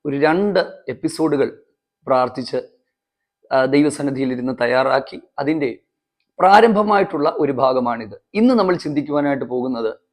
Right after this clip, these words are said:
തിരുവചന ധ്യാനത്തിൻ്റെ പ്രാധാന്യത എന്താണ്, എപ്പോഴാണ് അത് ചെയ്യേണ്ടുന്നത് എന്നുള്ളതാണ്. രണ്ടാമത്തേത്, അടുത്ത ഒരു എപ്പിസോഡിൽ എങ്ങനെയാണ്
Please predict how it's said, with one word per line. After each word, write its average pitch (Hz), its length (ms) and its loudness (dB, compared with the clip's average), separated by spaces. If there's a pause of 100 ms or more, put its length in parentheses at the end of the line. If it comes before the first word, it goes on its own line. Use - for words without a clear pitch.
(400)
തിരുവചന 190 440 6 (260)
ധ്യാനത്തിൻ്റെ 135 680 0 (380)
പ്രാധാന്യത 139 680 -2 (300)
എന്താണ്, 143 480 2 (600)
എപ്പോഴാണ് 147 600 4
അത് 123 100 -4
ചെയ്യേണ്ടുന്നത് 117 640 -4 (140)
എന്നുള്ളതാണ്. 139 520 0 (760)
രണ്ടാമത്തേത്, 175 760 6 (720)
അടുത്ത 190 300 6 (300)
ഒരു 139 160 -2 (120)
എപ്പിസോഡിൽ 151 580 0 (540)
എങ്ങനെയാണ് 175 880 4